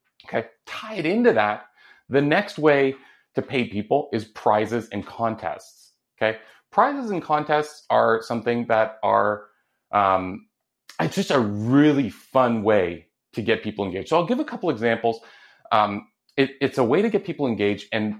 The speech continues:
my favorite way to use it is to put people into sprint mode, okay? So you could use it, for example, on a smaller setting. We used to do this all the time on our team where we'd say, "Hey,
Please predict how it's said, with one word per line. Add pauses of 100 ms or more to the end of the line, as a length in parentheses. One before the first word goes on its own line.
my
favorite
way
to
use
it
is
to
put
people
into
sprint
mode, (600)
okay? (320)
So
you
could
use
it,
for
example,
on
a
smaller
setting. (400)
We
used
to
do
this
all
the
time
on
our
team
where
we'd
say,
"Hey,